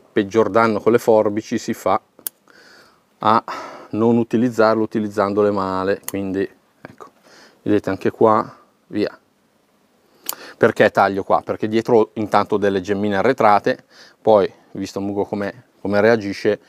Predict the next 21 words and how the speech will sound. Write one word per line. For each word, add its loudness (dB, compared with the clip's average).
fa, 2
mi -8
fa -2
gemme -4
arretrate. 0
Poi 2
questo 2
è 2
il -2
periodo, 2
eh, 0
l'estate -6
è -2
proprio 0
il -8
periodo 2
in -6
cui -6
gemme 2
massima -6
potenza. -12